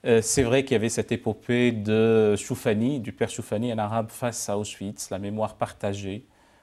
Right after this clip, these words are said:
aussi. Professeur Harkoun, un de vos ouvrages, vos ouvrages derniers, c'est d'abord La pensée arabe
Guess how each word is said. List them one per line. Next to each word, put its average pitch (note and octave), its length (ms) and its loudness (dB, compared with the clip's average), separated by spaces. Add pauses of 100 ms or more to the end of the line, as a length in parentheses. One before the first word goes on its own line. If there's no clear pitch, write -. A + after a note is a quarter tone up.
(140)
aussi. C#3 480 -6 (300)
Professeur B2+ 520 -2
Harkoun, A#2 680 -4 (320)
un D#3+ 220 2
de C3 120 4
vos A#2 280 2
ouvrages, B2 420 0
vos A#2+ 400 2
ouvrages G#2+ 320 -2
derniers, A2+ 460 0
c'est C3 260 2
d'abord A2 400 0
La G#2 80 4
pensée G#2 380 -4
arabe G2+ 400 -2